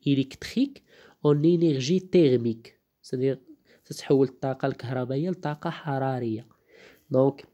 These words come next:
أي أباراي تشوفاج إلا غنوجدو فيها واحد لا ريزيستانس، اون ريزيستانس. دونك حنايا تري بيان، دونك لي زاباراي تشوفاج كونتيان لا ريزيستانس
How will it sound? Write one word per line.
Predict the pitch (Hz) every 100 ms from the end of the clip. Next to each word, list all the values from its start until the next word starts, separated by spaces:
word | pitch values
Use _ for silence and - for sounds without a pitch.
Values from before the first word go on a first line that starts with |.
| _ _ -
أي | 165
أباراي | - 160 - 147 143 135 131
تشوفاج | - - 135 - 214 233 -
إلا | 160 165
غنوجدو | 151 151 131 127
فيها | 143 185
واحد | 196 196 170
لا | 143 170
ريزيستانس، | 147 151 135 - - 123 -
اون | - 160
ريزيستانس. | 135 135 117 117 - 127 120 - _ - - - _ -
دونك | 208 196
حنايا | - 165 156 170
تري | 165 196 165
بيان، | 131
دونك | 143 147
لي |
زاباراي | 147 160 151 151
تشوفاج | 147 156 151 208
كونتيان | - 160 151 202 185
لا | 175
ريزيستانس | 160 147 139 185 165